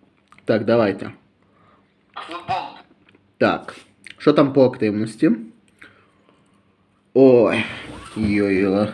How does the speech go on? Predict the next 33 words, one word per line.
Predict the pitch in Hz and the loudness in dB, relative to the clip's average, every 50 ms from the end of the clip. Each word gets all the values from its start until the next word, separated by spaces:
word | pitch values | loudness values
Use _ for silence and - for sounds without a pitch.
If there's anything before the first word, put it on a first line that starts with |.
| - - - - - - - | -8 -18 -20 -20 -20 -16 -2
це | - 180 175 | 0 0 2
капець. | 160 139 127 - 92 87 - - - - - _ | 2 0 -4 -6 -8 -12 -14 -18 -20 -20 -6 _
Ого, | - 165 160 180 202 202 | 4 4 6 6 4 4
двадцять | 202 185 170 175 - - | 4 2 2 2 0 -2
один | - 160 156 160 | 0 2 2 4
лайк, | 160 165 175 175 170 | 6 4 4 4 2
двадцять | 156 151 147 - | 0 -2 0 0
два | 151 | 0
коментаря. | 143 - 147 135 135 143 131 117 | 0 0 0 0 0 0 0 0
Дуже | 120 131 160 170 160 156 | 4 4 4 4 4 2
дякую. | 143 143 143 131 131 127 - 160 160 190 - - - - - - - - | 0 2 2 2 2 2 2 4 4 4 4 2 -2 -10 -16 -20 -6 -2
От | - 135 127 | 0 0 4
бачите, | 127 180 220 214 - 131 | 4 4 4 4 2 -2
останнім | 131 - 185 180 185 175 165 | -2 0 2 0 2 0 0
часом | 170 180 175 175 - 147 139 | 0 2 2 2 0 -2 -4
менше | 143 156 165 160 160 | -2 -4 -4 -4 -8
публікуєш, | - - 143 135 143 143 - 190 190 185 - | -10 -12 -10 -10 -6 0 2 2 2 4 0
робите | 147 139 143 143 - 139 131 127 | -2 -2 -2 -2 -2 -2 -2 -2
активність. | 127 - - 104 95 92 95 - - - | -2 -4 -6 -6 -6 -6 -8 -12 -8 -6
Питання | - 120 - 131 143 160 165 | -2 2 2 4 4 4 2
номер | 170 170 180 175 160 | 4 4 4 2 2
два. | 139 120 101 | 2 -2 -2
Коли | 104 131 127 | 0 0 0
я | 135 | 0
був | 135 139 143 | 0 0 -2
у | 139 | -2
Болгарії, | 143 147 143 143 127 131 139 131 | -2 -2 0 0 0 2 2 0
активності | - - 135 120 123 127 - 143 | 0 -4 -6 -8 -8 -10 -10 -10
не | 143 156 | -10 -8
було. | 156 160 151 120 113 113 - _ _ | -8 -8 -8 -8 -8 -10 -16 _ _
Ха. | - 160 139 - _ _ _ _ _ - - - - - - - - | -12 -12 -12 -12 _ _ _ _ _ -20 -20 -20 -20 -20 -20 -8 -2
Ну, | 165 165 165 | 2 2 4
може, | 175 175 180 185 185 185 185 185 185 185 180 180 | 6 6 6 6 4 4 4 6 6 6 6 4